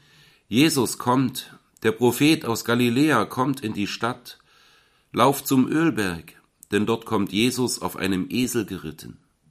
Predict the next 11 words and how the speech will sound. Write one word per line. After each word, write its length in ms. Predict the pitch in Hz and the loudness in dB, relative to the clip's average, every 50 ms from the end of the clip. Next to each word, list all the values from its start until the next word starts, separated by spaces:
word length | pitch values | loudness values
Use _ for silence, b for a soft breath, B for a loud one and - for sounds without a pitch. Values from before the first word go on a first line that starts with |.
| _ _ _ _ _ _ _ b b b b b b b b b b b b | _ _ _ _ _ _ _ b b b b b b b b b b b b
So 440 | _ - - 110 113 123 123 113 B B B B B B B B B - | _ -6 -2 2 2 2 2 0 B B B B B B B B B -6
oder 380 | 82 90 92 101 101 95 - | -4 0 2 2 2 2 0
so 200 | - - 110 110 | -2 0 0 0
ähnlich 520 | 95 - 127 139 139 120 95 92 90 - - | 2 2 2 2 2 2 0 -2 -2 -4 -2
mag 240 | 101 107 117 - | 0 0 0 0
der 120 | - 120 107 | 0 0 0
Ruf 280 | 101 135 143 135 - | 2 0 0 0 0
durch 200 | - 123 120 - | 0 0 0 2
Jerusalem 640 | 113 113 107 117 139 139 - 120 98 98 95 92 67 | 0 -2 0 0 0 0 0 0 0 0 0 -2 -4
erschallt 440 | 80 95 - - 101 104 - - - | -6 -6 -4 -2 -2 -2 -2 -4 -6
sein, 440 | - 101 104 104 98 95 90 b | -6 -6 -4 -4 -6 -6 -8 b